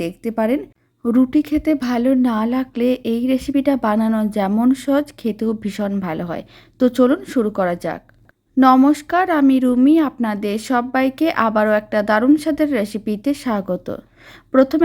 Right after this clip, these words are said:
একটা মিক্সিং বোল নিয়েছি, তার মধ্যে দিয়ে দিচ্ছি চায়ের কাপের দু কাপ আটা। এখানে দুশো গ্রামের মতন আটা দিলাম। এবার পরিমাণটা আপনারা চাইলে কম বা বেশি করতে পারেন। অল্প একটু লবণ দিয়ে খুব ভালো করে মিশিয়ে নিতে হবে। তারপর শুকনো উপকরণ মানে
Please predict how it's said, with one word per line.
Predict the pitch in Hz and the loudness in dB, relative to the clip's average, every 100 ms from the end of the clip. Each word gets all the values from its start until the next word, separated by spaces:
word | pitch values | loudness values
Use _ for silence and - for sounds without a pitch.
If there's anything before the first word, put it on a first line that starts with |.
| 320 | 2
একটা | 339 311 | 4 2
মিক্সিং | 226 - 269 | 2 0 0
বোল | 247 220 220 233 | 2 0 -2 -2
নিয়েছি, | 240 240 | -4 -4
তার | 320 233 220 220 | -2 -2 0 -2
মধ্যে | 220 254 | -2 -2
দিয়ে | 226 226 | -2 -2
দিচ্ছি | 254 240 269 | -4 -4 -4
চায়ের | 269 220 202 214 | -2 -2 -2 -4
কাপের | 220 262 240 | -2 0 -2
দু | 220 220 214 | -4 -4 -2
কাপ | 208 214 196 | -4 -4 -8
আটা। | 175 - - _ _ - - - - | -8 -8 -14 _ _ -20 -20 -8 -2
এখানে | 254 320 392 294 | 0 0 -2 -2
দুশো | 233 240 269 | -2 0 0
গ্রামের | 269 269 285 277 | 2 4 4 4
মতন | 269 269 339 - | 2 0 -4 -4
আটা | 196 196 | -6 -6
দিলাম। | 185 175 175 - _ _ - | -8 -8 -10 -12 _ _ -6
এবার | 226 226 226 | 0 0 0
পরিমাণটা | 226 247 254 254 269 262 | 0 4 4 2 0 -2
আপনারা | 262 262 | 0 0
চাইলে | 269 330 - | 0 -4 -2
কম | 220 220 | -2 0
বা | 208 185 | -2 -4
বেশি | 190 190 | -12 -8
করতে | 175 - - | -8 -8 -6
পারেন। | 160 160 - - - _ - | -4 -4 -8 -14 -20 _ 2
অল্প | 233 254 285 | 2 4 2
একটু | 285 294 | 2 2
লবণ | 247 220 247 | 0 0 -4
দিয়ে | 277 269 | -2 -2
খুব | 294 233 | -4 -2
ভালো | 226 220 | -4 -4
করে | 247 254 | -2 0
মিশিয়ে | 240 208 - 240 | 0 -4 -4 -2
নিতে | 240 254 | -2 -2
হবে। | 254 254 330 _ - _ - | -4 -2 -6 _ -20 _ -8
তারপর | 220 226 | -6 -4
শুকনো | 220 262 269 302 294 | -4 -2 4 4 4
উপকরণ | 277 302 269 302 | 0 0 0 2
মানে | 285 | 2